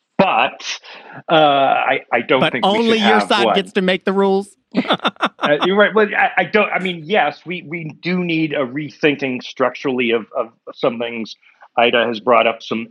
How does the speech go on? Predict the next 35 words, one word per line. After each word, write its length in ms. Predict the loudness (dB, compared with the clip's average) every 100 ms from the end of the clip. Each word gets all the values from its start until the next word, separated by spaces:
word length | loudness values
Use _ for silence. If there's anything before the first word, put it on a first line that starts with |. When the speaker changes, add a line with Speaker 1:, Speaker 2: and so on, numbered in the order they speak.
| -8
Speaker 1:
excellent 500 | -6 -4 -4 -4 -10 _ _ _ _ -6
points, 680 | 0 0 0 -6 -8 -12 -12 -20 -20 -2
as 200 | 0 2
has 200 | -2 -2
Sunny, 380 | 0 0 0 -4
on, 380 | -2 -2 -2 -4
on 240 | -4 -4 -4
basic 400 | -4 -4 -4 -10
structural 580 | -4 -2 -2 -2 -2 -2
problems 680 | 0 2 2 0 -4 -4 -4
that 140 | -4
we 140 | -4 -2
have, 420 | 0 2 2 0 -8 -20 _
some 420 | -4 0 2 2
of 160 | 0 0
which 480 | -2 -2 -4 -14 -16 _ _ -8
would 160 | -4 0
have 240 | 0 0
to 60 | -4
be 140 | -6
requiring, 880 | -8 -4 0 2 2 -2 -4 -4 -8
uh, 800 | -4 -4 -2 -4 -6 -10 -12 -14
a 40 | -6
constitutional 760 | -4 -4 -4 -8 -6 -6 -6 -8
convention, 440 | -4 -2 0 0 2
i 160 | 2
e 500 | 0 0 0 2 0
the 80 | -2
Electoral 440 | 0 0 0 -2 0
College, 500 | 2 2 -2 -12 -8
for 140 | -6
example. 400 | -6 -6 -8 -6
The 100 | -6
Electoral 380 | -4 -2 2 2
College 500 | 4 4 2 -2